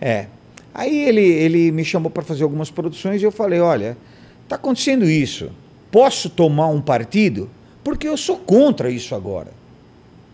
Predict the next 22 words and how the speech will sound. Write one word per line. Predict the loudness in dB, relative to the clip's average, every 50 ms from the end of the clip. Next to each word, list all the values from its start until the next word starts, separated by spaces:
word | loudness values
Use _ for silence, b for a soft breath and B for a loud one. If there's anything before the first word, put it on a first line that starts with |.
| -20 -20 -20 -20 -20 _ -20 -20 -20 -20 -10 -4
Eu | -2 0 0
acho | 0 -2 -2 -2 -2 0
ridículo | 2 2 2 2 2 0 2 4 4 4 4 2 0 -4 -8 -6 -6 -10 -12 -14 -18 -20 -16 -6
um | -2 0 0 0
artista, | 0 -2 -4 -4 -6 -6 -4 -4 -4 -6 -4 -6 -6 -6 -6 -12 -20 -20 -20 -20 -20 -20 -20 -20 -20 -14
seja | -4 -2 0 0 2 2 2 2 2
ele | 2 2 0 -2
qual | -4 -4 -4 0 0 0
for, | -2 0 0 -2 0 0 -4 -8 -12 -20 -20 -20 -20 _ _ -20 -20 -20 -20 -20 -20 b b b b b -4 2
tomar | 4 6 6 6 4 4 2 2 2 2 2 2
o | 4 6 6 6
intelecto | 6 4 2 0 0 4 6 8 8 8 8 8 6 4 0 -4 -10 -10 -8 -6
de | -2 0 0
alguém. | 0 0 0 -2 -4 -6 -8 -10 -14 -16 _
É | -4 -2
bater | 0 0 -2 0 -2 -4
continência | -2 -2 -2 -2 0 0 0 0 -2 -2 -4 -6
com | -4 -2
a |
mão | 0 0 0 0
do | 0 2
outro. | 2 2 2 2 -2 -10 -14 -16